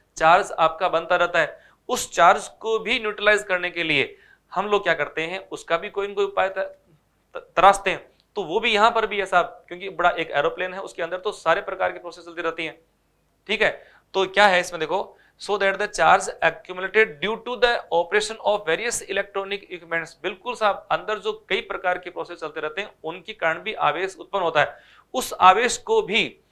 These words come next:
क्योंकि देखो रबड़ से बनाया गया है, रबड़ एक आपका जो पार्ट है उससे, तो इसका भी होना चाहिए,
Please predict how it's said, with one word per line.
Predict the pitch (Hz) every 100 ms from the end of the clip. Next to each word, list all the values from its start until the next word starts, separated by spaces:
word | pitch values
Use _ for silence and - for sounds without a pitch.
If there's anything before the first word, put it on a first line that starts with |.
| - _ _
क्योंकि | 185 208
देखो | 233 233
रबड़ | 175 185 226
से | 226 220
बनाया | 190 180
गया | 160 143
है, | 135
रबड़ | 156 208
एक | 202 190
आपका | 180 175 190 196 - _ _ _ _ _ _ - -
जो | 156
पार्ट | 156 160 180
है | 190
उससे, | 180 - 131 - _ _ _
तो | -
इसका | 165 - 226
भी | 233
होना | 202 170 190
चाहिए, | 190 151 139 120